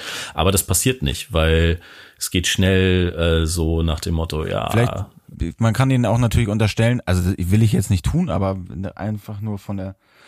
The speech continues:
Speaker 2: von der Idee her, natürlich bringt es hiphop punkt de auch mehr, so ein Statement rauszuhauen, als zu sagen, „Digi, lass mal reden, auf gechillt“,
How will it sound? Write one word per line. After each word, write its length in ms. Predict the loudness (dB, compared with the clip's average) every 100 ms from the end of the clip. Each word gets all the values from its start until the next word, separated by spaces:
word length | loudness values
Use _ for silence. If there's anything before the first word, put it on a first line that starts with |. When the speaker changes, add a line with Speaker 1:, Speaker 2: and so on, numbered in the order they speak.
| _ -10
Speaker 2:
von 160 | 0 2
der 100 | 4
Idee 380 | 2 4 4 6
her, 240 | 6 4
natürlich 580 | 0 0 0 0 -2 -8 -14 -16 -20 -18 -14 -6
bringt 520 | 0 4 4 4 2
es 280 | 0 0 0
hiphop 480 | 2 2 4 -2 -2
punkt 40 |
de 340 | -4 -2 -2 -2
auch 280 | -4 -2 0
mehr, 420 | 2 4 2 0 -6 -20 _ -4
so 160 | 0
ein 120 | 2 2
Statement 560 | 2 0 2 -2 0
rauszuhauen, 760 | 2 2 2 0 2 2 2 -2 _ -20 _ _ _ _ _ _ -2
als 320 | 2 2 0
zu 100 | -2
sagen, 560 | 2 4 4 2 -2 -4 _ _ _ _ -2
„Digi, 160 | 2 4
lass 200 | 4 4
mal 120 | 4
reden, 500 | 4 4 2 -4 -8 _ 0
auf 180 | 2
gechillt“, 540 | 2 2 2 2 0